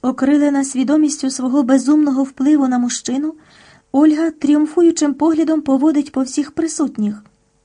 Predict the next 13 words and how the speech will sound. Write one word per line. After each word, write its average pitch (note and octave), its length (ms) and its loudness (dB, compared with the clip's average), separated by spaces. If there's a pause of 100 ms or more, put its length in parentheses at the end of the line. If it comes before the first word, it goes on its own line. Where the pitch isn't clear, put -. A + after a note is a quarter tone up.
(100)
Ніхто, B3 480 -8 (520)
ніхто D4+ 480 2
не E4+ 140 2
здогадується, E4+ 880 -2 (760)
що - 300 -8
це C4+ 280 -2
її D4 380 2
справа, C4+ 640 -4 (400)
чому B3 380 -2
та C4 160 -4
пара A#3+ 560 -4
розійшлася. C4+ 920 -8 (1600)
Гуманність, B3 800 -2